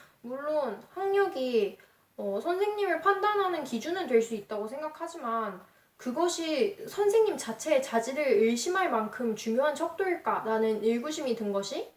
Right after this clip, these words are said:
음, 이 연구의 시작이 되었습니다. 또한 정보와 사회를 살아가는 지금 사람들 사이에서는 수많은 정보들이 오가는데 이 수많은 정보들 사이에는 신뢰할 수 없는 정보들이 섞여 있고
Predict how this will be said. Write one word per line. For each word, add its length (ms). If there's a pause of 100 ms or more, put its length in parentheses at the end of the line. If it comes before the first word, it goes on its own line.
(480)
음, 340
이 140
연구의 420
시작이 380
되었습니다. 760 (440)
또한 460
정보와 520
사회를 340
살아가는 540
지금 440
사람들 480
사이에서는 720
수많은 400
정보들이 480
오가는데 800 (280)
이 60
수많은 440
정보들 420
사이에는 640
신뢰할 380
수 160
없는 420
정보들이 500
섞여 280
있고 520